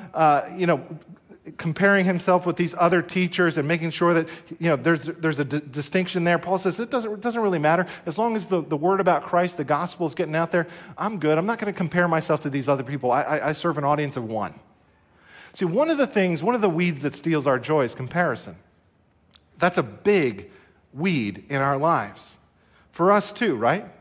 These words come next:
You, you, you pull up your social media and you're scrolling through your phone, and all of a sudden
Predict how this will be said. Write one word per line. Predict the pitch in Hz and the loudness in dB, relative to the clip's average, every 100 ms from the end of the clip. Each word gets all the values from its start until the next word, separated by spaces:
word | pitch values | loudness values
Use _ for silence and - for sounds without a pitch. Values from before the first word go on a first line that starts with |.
| _ _ _ _ _ - | _ _ _ _ _ -12
You, | 139 | -8
you, | 156 151 | -6 -4
you | 160 | -6
pull | 139 185 190 | -2 2 2
up | 175 | 0
your | |
social | 160 190 175 175 | -4 -2 -2 -2
media | 170 185 185 185 180 147 | 0 0 4 6 6 4
and | 135 | -2
you're | 113 | -6
scrolling | - - 170 170 170 165 | -6 2 2 2 0 -2
through | - 165 160 | -2 0 2
your | 156 143 | 0 -2
phone, | - 165 165 165 160 160 - - - | 2 4 4 4 2 -2 -8 -20 -12
and | 131 | 0
all | 151 165 | 2 2
of | |
a | 156 | 0
sudden | - 156 151 156 151 | 4 4 4 0 -4